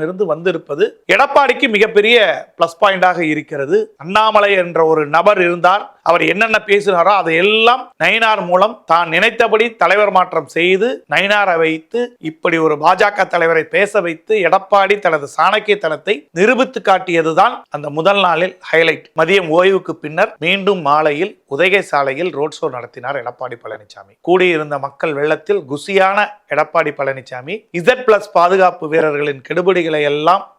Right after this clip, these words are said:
ஒதுக்கி வைத்துவிட்டு மக்களிடம் நெருக்கம் காட்டினார். சாலையோர வியாபாரிகளிடம் நூறு ரூபாய் கொடுத்து இருபது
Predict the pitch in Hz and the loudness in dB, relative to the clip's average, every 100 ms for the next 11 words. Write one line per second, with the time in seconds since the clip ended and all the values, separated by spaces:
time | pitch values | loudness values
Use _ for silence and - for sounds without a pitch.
0 | - 147 165 147 131 - 120 120 _ 214 | -8 -8 -8 -10 -10 -14 -20 -20 _ -4
1 | 214 _ _ 160 180 - 254 233 196 226 | -4 _ _ -2 -2 -2 2 2 2 0
2 | - 160 170 214 233 202 160 147 143 143 | -4 -2 2 2 2 0 -2 -2 -4 -2
3 | 175 - - 170 214 233 214 208 175 175 | -2 -4 -2 2 2 2 2 2 2 4
4 | 175 160 147 147 190 233 - 190 240 226 | 4 2 -2 0 0 -2 -4 0 4 4
5 | 214 226 214 170 160 220 247 - _ 151 | 4 2 0 -6 -6 -6 -6 -10 _ -2
6 | 185 208 180 | 0 2 2